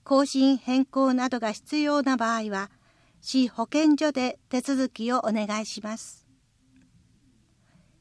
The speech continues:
以上、問い合わせ先、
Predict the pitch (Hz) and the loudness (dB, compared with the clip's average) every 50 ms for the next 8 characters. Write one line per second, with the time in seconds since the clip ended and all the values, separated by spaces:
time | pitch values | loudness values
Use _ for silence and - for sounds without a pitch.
0 | _ _ _ - 247 254 208 226 214 208 202 202 208 _ _ _ _ _ _ - | _ _ _ -8 -6 -6 -4 -2 -4 -4 -4 -6 -8 _ _ _ _ _ _ -4
1 | 262 285 311 311 302 277 285 285 269 262 - 254 233 - 220 208 - _ - 202 | -2 0 0 0 0 0 0 0 -2 -4 -6 -8 -10 -10 -12 -14 -14 _ -16 -16
2 | - - | -16 -16